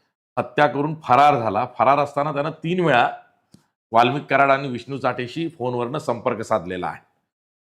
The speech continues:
तर त्या अनुषंगानं सुद्धा तपास चाललाय की आज ना उद्या कृष्णा आंधळे सापडला तर हे आठही आरोपी, या सर्वांना एकमेकांच्या समोर बसवून त्यांची पीसी घ्यायची. म्हणजे काय? अ, पोलीस, अ, कस्टडी घ्यायची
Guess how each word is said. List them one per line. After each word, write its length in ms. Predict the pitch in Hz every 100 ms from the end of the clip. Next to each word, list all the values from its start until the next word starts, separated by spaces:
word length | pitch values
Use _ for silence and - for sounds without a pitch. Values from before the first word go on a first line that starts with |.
| -
तर 320 | 131 135 139
त्या 280 | 135 143 143
अनुषंगानं 500 | 151 156 156 147 151
सुद्धा 260 | 147 135 160
तपास 440 | 139 - 131 -
चाललाय 360 | 120 113 113 117
की 140 | 131
आज 280 | 113 123 123
ना 80 | 131
उद्या 340 | 117 120 120 117 - _ _ -
कृष्णा 340 | 117 - 139
आंधळे 240 | 120 123 123
सापडला 400 | 127 113 120 110 - - _ -
तर 80 |
हे 160 | 117 131 131 _
आठही 360 | 113 117 131 160
आरोपी, 480 | 135 127 113 113 101 _ _ _ _ -
या 80 | 113
सर्वांना 480 | 113 117 120 131 135
एकमेकांच्या 500 | 117 107 123 123 123
समोर 340 | - 117 120 120 - _
बसवून 460 | 104 107 151 131 101 - _ _ -
त्यांची 520 | 117 110 151 170 -
पीसी 360 | 165 156 190 165
घ्यायची. 340 | 113 95 -
म्हणजे 240 | 92 107 135
काय? 280 | 143 165 - - _ _ _ -
अ, 140 | 117
पोलीस, 640 | 117 139 156 175 - - _ -
अ, 80 |
कस्टडी 440 | 131 139 135 147 143
घ्यायची 380 | 107 98 -